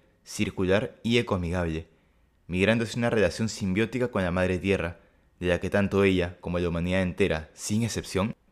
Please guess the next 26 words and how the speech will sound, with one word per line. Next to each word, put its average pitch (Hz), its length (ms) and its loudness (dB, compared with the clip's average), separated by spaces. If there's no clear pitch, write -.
salgamos 101 480 2
enriquecidos. 87 800 -6
Requerimos 120 640 2
nuevas 127 200 0
formas 127 260 0
de 123 80 -2
generar 95 340 2
energía, 87 580 0
limpia, 90 540 0
segura 113 580 0
y 90 140 -2
eficiente. 85 720 -6
Necesitamos 120 580 0
cuidar 110 260 4
del 107 160 6
agua 120 240 8
que 104 100 -2
bebemos 113 540 2
y 95 60 0
utilizamos 95 580 0
a 85 60 -4
diario. 85 480 -2
Es - 180 -2
indispensable 110 640 0
gestionar 104 540 -4
mejor 107 600 -2